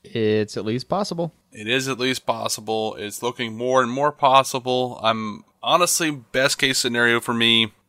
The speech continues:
Speaker 2: is, uh, she says that she would be okay with being called Oracle, but some, but the name has already been taken. Or if she does become Oracle, that,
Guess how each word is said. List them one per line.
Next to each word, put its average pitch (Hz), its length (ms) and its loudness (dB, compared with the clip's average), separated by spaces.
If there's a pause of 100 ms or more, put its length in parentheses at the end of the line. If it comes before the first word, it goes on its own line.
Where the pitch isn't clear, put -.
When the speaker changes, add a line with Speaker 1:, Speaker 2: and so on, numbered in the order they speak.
(200)
Speaker 2:
is, 107 480 0 (580)
uh, - 180 -12 (560)
she 110 600 -10 (380)
says 123 380 -4
that 123 120 -2
she - 840 -4 (140)
would 117 240 -6
be 117 200 -2
okay 117 260 -2
with 110 120 -6
being 110 160 -4
called 113 200 -4
Oracle, 113 380 -2
but 104 160 -10
some, 104 300 -4
but 110 140 -6
the 110 80 -10
name 104 240 0
has 98 100 -6
already 101 200 0
been 95 160 -8
taken. 123 440 2 (540)
Or 131 240 0
if 123 80 -8
she - 100 -8
does 147 240 -2
become 127 340 -2
Oracle, 113 520 -2
that, 104 420 0